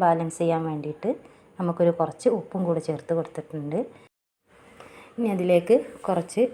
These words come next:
വെള്ളം കൂടെ ഒഴിച്ച് കൊടുത്തിട്ട് നല്ലോണം ബ്ലെൻഡ് ചെയ്തെടുക്കുക. അങ്ങനെ ഇതാ നമുക്കിത് ഒരു ബൗളിലേക്ക്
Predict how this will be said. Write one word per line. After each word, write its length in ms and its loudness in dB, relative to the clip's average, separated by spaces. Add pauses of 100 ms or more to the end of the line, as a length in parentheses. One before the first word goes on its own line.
(120)
വെള്ളം 340 2
കൂടെ 180 0
ഒഴിച്ച് 280 -4
കൊടുത്തിട്ട് 460 -2 (320)
നല്ലോണം 720 0 (160)
ബ്ലെൻഡ് 320 0
ചെയ്തെടുക്കുക. 520 0 (1500)
അങ്ങനെ 240 2
ഇതാ 140 2 (100)
നമുക്കിത് 400 -2
ഒരു 80 -2 (100)
ബൗളിലേക്ക് 480 0